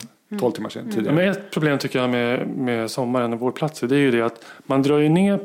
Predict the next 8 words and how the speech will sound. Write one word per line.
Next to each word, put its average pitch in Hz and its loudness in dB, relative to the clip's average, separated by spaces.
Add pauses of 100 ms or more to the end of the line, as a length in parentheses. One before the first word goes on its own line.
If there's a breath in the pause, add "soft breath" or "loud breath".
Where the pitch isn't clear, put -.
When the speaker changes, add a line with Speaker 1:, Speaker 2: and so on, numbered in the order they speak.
(320)
Speaker 3:
i 147 0
verksamheter 123 -2
som 113 -6
har 113 0
mycket 113 -4
elektiv 113 -2
kirurgi. 117 0
Alltså 110 -2